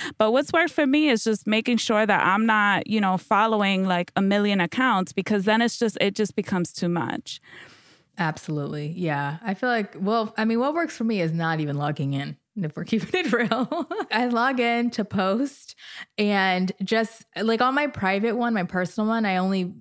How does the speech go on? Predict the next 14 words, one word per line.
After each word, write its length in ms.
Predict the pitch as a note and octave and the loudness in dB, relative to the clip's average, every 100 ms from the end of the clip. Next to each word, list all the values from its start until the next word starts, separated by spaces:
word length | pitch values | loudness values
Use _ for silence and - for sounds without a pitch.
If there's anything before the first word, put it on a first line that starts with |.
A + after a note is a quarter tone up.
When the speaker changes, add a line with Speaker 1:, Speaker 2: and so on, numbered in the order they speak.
| - | -4
Speaker 2:
I 60 | |
don't 200 | G#3 C#4+ | -2 -2
think 200 | G3+ F#3 | -2 -2
I 40 | G#3+ | -2
really 240 | A3 A3+ | -2 -2
follow 320 | A3 G#3 F#3+ E3 | -2 0 0 0
that 220 | D#3+ - | -2 -2
many 240 | G3 G3+ | -2 -2
things, 400 | - A3 A3 A3+ | -2 -2 -2 -2
but 120 | - | -2
even 240 | B3+ D4+ G#3 | 0 0 0
that 240 | D#3 F3 | 0 0
is 120 | G3+ | 0
overwhelming. 760 | G#3 G#3 G3+ G3 G3 G3+ G#3 | -2 -2 0 0 0 0 -2